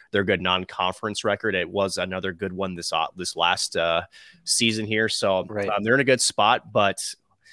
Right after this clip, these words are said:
Speaker 1: doesn't get any easier from here. So, but, uh, yeah, it's, it's gonna be interesting. Again, there could be, there could be some topsy-turvy moves with Hockey East being on there 'cause we haven't seen them there in quite some time,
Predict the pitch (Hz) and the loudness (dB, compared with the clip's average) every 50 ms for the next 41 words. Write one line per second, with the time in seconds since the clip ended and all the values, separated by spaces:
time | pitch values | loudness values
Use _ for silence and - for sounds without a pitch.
0 | - - - _ _ - - 101 101 113 101 110 101 101 104 101 101 104 104 101 | -20 -20 -20 _ _ -6 -4 -2 -2 0 0 0 0 0 0 0 0 0 0 -2
1 | 104 90 98 90 90 110 98 87 82 80 - - - 90 87 85 82 - 92 87 | -4 -6 -6 -8 -6 -4 -4 -4 -4 -4 -6 -4 -2 -2 -2 -2 -2 -4 -6 -6
2 | 87 _ - 95 90 85 85 85 - - _ _ _ - 98 95 87 - - _ | -6 _ -6 -4 -2 -2 -2 -4 -6 -10 _ _ _ -4 -2 -2 -2 -2 -6 _
3 | _ - 92 95 - - - - 101 - - - 135 139 127 113 110 104 101 95 | _ -6 -6 -4 -4 -2 -4 -4 -2 -4 -2 0 0 0 2 2 2 0 0 -2
4 | - - 87 80 85 87 98 92 104 104 - 143 127 123 113 110 107 101 _ - | -4 -6 -6 -8 -4 -4 -2 -2 -2 0 2 0 2 2 2 0 0 -2 _ -12
5 | - - - - - - - - _ _ _ _ _ _ - - 113 - 233 240 | -20 -20 -20 -20 -20 -20 -20 -20 _ _ _ _ _ _ -6 -6 -2 0 0 2
6 | 349 - - 269 233 - 214 190 - - 175 - 160 156 139 123 127 123 107 101 | 2 2 0 0 -2 0 0 0 0 0 -2 2 2 2 2 2 2 2 0 0
7 | 104 98 113 110 104 104 - 104 95 98 95 - - 95 87 82 78 78 78 78 | -2 -2 2 2 2 2 0 -2 -2 -2 -2 -2 -2 -4 -6 -6 -6 -4 -2 -4
8 | 76 76 - 101 92 87 98 98 92 92 - - 110 98 90 85 85 85 85 85 | -4 -2 -2 -2 0 2 2 0 0 0 -2 -2 -2 -2 -2 -4 -2 -2 -2 -2
9 | 82 - - 87 80 - - 78 78 - 76 73 73 71 92 | -4 -4 -4 -4 -4 -4 -6 -10 -8 -8 -6 -6 -6 -8 -12